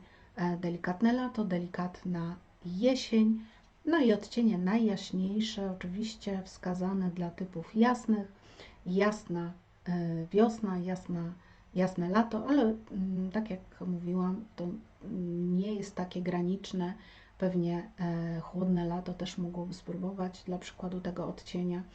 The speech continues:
ale na pewno już odcień byłby zbyt jasny dla typów głębokich albo zbyt mdły, zbyt delikatnych dla typów, mm,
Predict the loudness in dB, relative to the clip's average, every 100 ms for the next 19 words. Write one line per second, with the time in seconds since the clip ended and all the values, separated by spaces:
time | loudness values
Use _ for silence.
0 | -18 -20 -20 -2 4 6 8 6 4 4
1 | 4 4 0 -2 -8 -18 -20 -20 -20 _
2 | -20 -14 0 2 2 -2 0 2 2 2
3 | 0 -2 2 2 2 2 6 6 4 0
4 | 0 -2 -10 -6 -4 -4 -6 -6 -4 -2
5 | 2 2 2 -2 -8 -12 -20 -2 0 2
6 | 2 0 2 2 2 0 2 4 2 2
7 | 0 0 -2 -4 -6 -6 -4 -4 -4 -4
8 | -4 -8 -16 -6 -6 -4 -8 -8 -18 -12
9 | -6 -6 -6